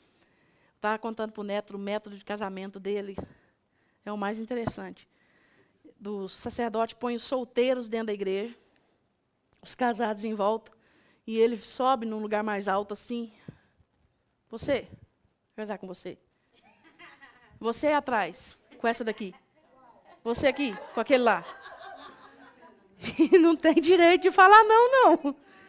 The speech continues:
Qua-, pra formar a família perfeita tem que vir do sacerdote, eles creem assim.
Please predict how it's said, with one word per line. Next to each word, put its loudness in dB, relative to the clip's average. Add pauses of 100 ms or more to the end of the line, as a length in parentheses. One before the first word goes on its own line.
(440)
Qua-, 2
pra 2
formar 4
a 2
família 2
perfeita -4
tem -8
que -10
vir -8
do -12
sacerdote, -10
eles -14
creem -10
assim. -16